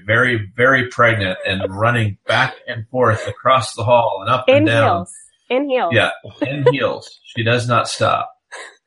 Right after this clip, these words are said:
Speaker 1: But, uh, at, at, uh, U S Optic, um, you know, I'm, I'm involved with, uh, the, the branding, um, the, the, the product, uh,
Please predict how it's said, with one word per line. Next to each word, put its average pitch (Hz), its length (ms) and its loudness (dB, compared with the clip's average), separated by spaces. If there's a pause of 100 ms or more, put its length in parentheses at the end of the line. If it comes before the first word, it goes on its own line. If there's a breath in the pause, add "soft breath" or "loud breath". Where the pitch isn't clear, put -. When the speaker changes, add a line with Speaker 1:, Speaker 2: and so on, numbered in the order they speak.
(140)
Speaker 1:
But, 107 340 0
uh, 92 340 2 (200)
at, 135 400 2
at, 131 440 0
uh, 110 340 4 (260)
U 143 220 2
S 135 160 0
Optic, 120 500 2 (140)
um, 98 540 0 (400 soft breath)
you 117 100 -6
know, 107 100 2
I'm, 107 360 0 (420)
I'm 123 140 0
involved 117 500 2
with, 104 300 4
uh, 92 580 2
the, 101 160 -6 (100)
the 104 100 0
branding, 113 680 0 (200)
um, 98 400 -4
the, 95 220 0 (140)
the, 90 380 -4 (260)
the 92 300 -2
product, - 460 2 (220)
uh, 92 200 -2